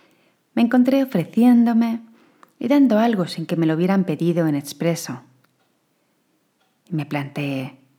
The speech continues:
¿por qué dar si no te lo piden? ¿Hasta dónde lo haces por ti o lo haces por la otra persona?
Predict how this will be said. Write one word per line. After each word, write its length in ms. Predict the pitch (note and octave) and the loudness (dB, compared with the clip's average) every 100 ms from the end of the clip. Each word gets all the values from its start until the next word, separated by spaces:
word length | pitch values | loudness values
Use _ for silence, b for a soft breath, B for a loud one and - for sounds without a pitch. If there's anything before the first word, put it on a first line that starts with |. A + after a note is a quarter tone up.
| _ _ _ _ _ _ _ _ | _ _ _ _ _ _ _ _
¿por 160 | D#3+ - | -14 -10
qué 140 | - C#4+ | -6 -4
dar 240 | - - | -6 -10
si 180 | - - | -12 -4
no 140 | C#3+ C#3+ | -2 -2
te 100 | D3+ | -4
lo 140 | D3 | -4
piden? 500 | D#3 D3 C3+ C#3 _ _ _ _ _ _ _ _ _ _ _ _ _ _ _ _ - | -4 -4 -6 -10 _ _ _ _ _ _ _ _ _ _ _ _ _ _ _ _ -18
¿Hasta 160 | - G3+ | -8 0
dónde 240 | B3+ D#4+ | 4 4
lo 140 | G#3+ C#3 | 2 -2
haces 320 | D#3 D#3+ - | -4 -6 -6
por 200 | - C#3+ | -8 -6
ti 300 | - F#3 F3+ | 0 4 4
o 80 | D3+ | 2
lo 140 | D#3 | 0
haces 340 | D#3+ D#3 D3+ | -2 -4 -10
por 160 | - D#3+ | -8 -6
la 160 | D3+ D#3 | -2 -2
otra 260 | E3+ D#3+ | -4 -6
persona? 600 | - - - D#3 D3 - | -6 -8 -4 -4 -4 -10